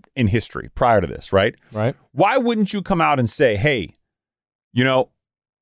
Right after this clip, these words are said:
Speaker 1: we acted a little bit too late because we were concerned we were going through an unprecedented pandemic.
Speaker 2: Mm-hmm.
Speaker 1: We didn't want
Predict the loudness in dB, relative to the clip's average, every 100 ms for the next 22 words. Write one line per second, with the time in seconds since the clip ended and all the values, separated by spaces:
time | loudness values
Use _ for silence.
0 | _ _ _ 2 2 2 -2 0 2 2
1 | 0 -4 0 0 -2 -6 -2 0 2 0
2 | 0 -6 -2 0 2 0 0 -4 -4 -2
3 | -2 0 -2 -2 -2 -4 -4 -4 -4 -8
4 | -18 _ _ _ -8 -4 -4 -6 _ -2
5 | 2 2 2 2 2 2 -2